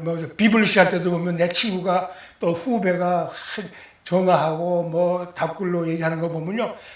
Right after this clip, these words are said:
아주 부러워 죽겠대요. 어떻게 그걸 하냐고. 사실 뭐 저 혼자 하는 게 아니죠. 우리 저기, 저기, 뭐, 연출하시는 <laughs> 목사님이 도와줘서 그렇지만 어떻든 간에 자꾸 잘하잖아요. 그럼 사랑하는 마음을 가지고 하게 되면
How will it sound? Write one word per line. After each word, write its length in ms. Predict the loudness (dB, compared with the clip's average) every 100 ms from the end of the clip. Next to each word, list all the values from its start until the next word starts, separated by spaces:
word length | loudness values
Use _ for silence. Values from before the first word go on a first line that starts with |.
| -6
아주 260 | 0 2 2
부러워 380 | 4 6 8 6
죽겠대요. 520 | 4 2 4 6 6 6
어떻게 320 | 6 6 6
그걸 260 | 6 4 4
하냐고. 800 | 6 8 8 6 2 2 -4 -16 _ -20 _ -20 _
사실 240 | 0 2
뭐 160 | 4 2
저 120 | 4
혼자 260 | 4 10 10
하는 160 | 10 8
게 80 |
아니죠. 540 | 6 6 4 4 4 -2 -16 -10
우리 200 | -2 0
저기, 460 | 0 0 -2 -6 -4
저기, 280 | -4 -2 -4
뭐, 220 | -2 -2 -2 -4 -12 2
연출하시는 640 | 2 2 4 4 4 0 -2 -6 -16 -12 0
<laughs> 440 | 2 2 0 -2
목사님이 680 | 0 4 2 2 0 -4 0
도와줘서 380 | 6 8 6 2
그렇지만 560 | 0 -2 0 0 -2 -8 -4
어떻든 380 | -2 0 -2 0
간에 420 | 2 2 0 -4 -16 _ _ -14
자꾸 280 | -8 -6
잘하잖아요. 800 | 0 8 8 10 8 6 2 -2 -10 0
그럼 280 | 0 0 -6
사랑하는 600 | 6 10 12 12 10 12
마음을 300 | 12 12 12
가지고 400 | 8 6 6 2
하게 240 | 2 0 0
되면 400 | 0 0 -2